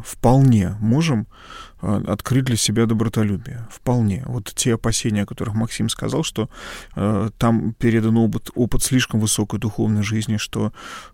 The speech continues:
э, второе опасение, которое обычно говорят, что это для монашествующих, это никак для мирян. А, я, э, человек, э, любящий, очень любящий добротолюбие, действительно, хотя и мало,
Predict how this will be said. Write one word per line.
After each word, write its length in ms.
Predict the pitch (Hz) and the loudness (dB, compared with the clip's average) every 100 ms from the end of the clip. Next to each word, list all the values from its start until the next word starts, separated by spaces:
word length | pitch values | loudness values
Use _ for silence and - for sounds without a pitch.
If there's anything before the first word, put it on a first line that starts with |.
| - | -6
э, 260 | 107 98 117 | -2 -2 -4
второе 360 | - 113 123 | 2 6 6
опасение, 500 | 110 - - 110 101 | 4 2 2 2 2
которое 300 | 98 104 107 | 0 -2 -2
обычно 360 | 104 110 - 98 | 0 0 0 -2
говорят, 400 | 98 104 101 - - | -2 -2 -4 -4 -8
что 220 | 104 - | -6 -6
это 180 | 107 104 | -4 -4
для 180 | 107 107 | 0 2
монашествующих, 840 | 113 120 120 131 - 117 - 107 | 4 2 2 -2 -4 -4 -4 -6
это 140 | 110 - | -8 -12
никак 240 | - 104 | -8 -6
для 160 | 104 101 | -4 -2
мирян. 360 | 104 151 156 - - - - - - | -2 -2 -4 -6 -12 -14 -14 -14 -8
А, 600 | 131 101 107 110 117 - - 135 87 - - | -4 -2 0 -2 -2 -4 -6 -10 -10 -10 -10
я, 360 | - 113 123 120 | -6 0 2 4
э, 540 | 107 110 104 95 98 127 | 2 0 -4 -6 -8 -6
человек, 480 | - 117 113 110 - | -2 2 2 0 -2
э, 40 | |
любящий, 680 | 107 90 117 123 110 - - | -2 -2 0 2 0 -2 -4
очень 520 | 113 110 131 127 - | -6 0 2 2 2
любящий 360 | 107 101 - - | 0 0 -4 -6
добротолюбие, 600 | 98 110 - 127 165 110 | -4 -4 0 2 2 0
действительно, 440 | 110 - 113 127 | -2 -4 -6 -6
хотя 320 | - - - | -8 -6 -6
и 140 | 92 120 | -6 -2
мало, 360 | 120 104 95 | 0 2 0